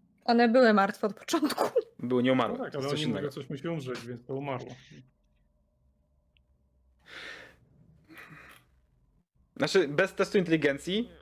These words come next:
Speaker 2: jeżeli oni skanują jedno musi umrzeć i widzicie ten ołtarz, to się po prostu
Speaker 3: Musi
Speaker 2: klei,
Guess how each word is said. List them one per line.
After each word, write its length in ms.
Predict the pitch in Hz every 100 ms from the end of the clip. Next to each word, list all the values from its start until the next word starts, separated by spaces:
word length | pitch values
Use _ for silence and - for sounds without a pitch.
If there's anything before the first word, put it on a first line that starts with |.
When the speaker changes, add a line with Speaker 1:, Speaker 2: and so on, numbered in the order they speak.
| _
Speaker 2:
jeżeli 240 | 127 131 143
oni 140 | 147
skanują 260 | 147 156 151
jedno 240 | 143 139
musi 240 | 147 143 -
umrzeć 420 | 143 131 156 -
i 40 | 123
widzicie 300 | 120 123 147
ten 120 | 135
ołtarz, 540 | 127 127 160 - - _ _ _ _ _ _ _ _ _ _ _ _ _
to 80 | 113
się 220 | - 123
po 100 | -
prostu 200 | - 123
Speaker 3:
Musi 60 | 131
Speaker 2:
klei, 200 | 156 120